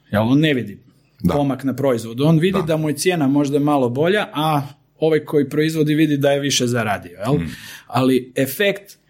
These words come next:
Speaker 1: na sam proizvod ne, prema korisniku ne postoji. Onda se događaju nekakve promjene u početkom dvije tisućitih, jel?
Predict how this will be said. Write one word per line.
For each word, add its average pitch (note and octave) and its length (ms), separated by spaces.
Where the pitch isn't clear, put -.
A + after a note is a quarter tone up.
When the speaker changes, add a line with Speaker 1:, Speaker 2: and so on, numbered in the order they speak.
Speaker 1:
na C3+ 120
sam D#3+ 260
proizvod E3 420
ne, D3 160
prema E3 240
korisniku D3+ 520
ne C#3 140
postoji. A2 460
Onda A#3 380
se - 140
događaju F#3+ 480
nekakve E3+ 440
promjene G#2+ 520
u F#2 60
početkom B2 560
dvije B2+ 260
tisućitih, D#3 640
jel? D3 240